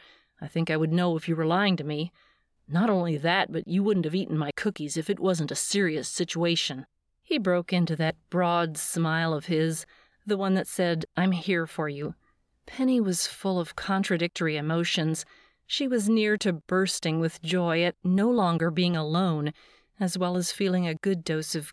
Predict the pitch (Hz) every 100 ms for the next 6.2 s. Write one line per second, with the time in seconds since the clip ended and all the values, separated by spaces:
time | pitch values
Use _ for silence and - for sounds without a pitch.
0 | - 190 226 147 - - - 160 156 -
1 | - 170 - 170 165 170 170 185 - 233
2 | 220 160 151 156 _ _ _ _ _ _
3 | 190 185 170 - - 190 185 156 156 -
4 | 170 185 - 175 156 165 160 - 208 208
5 | 185 - 196 180 165 160 160 156 180 160
6 | 151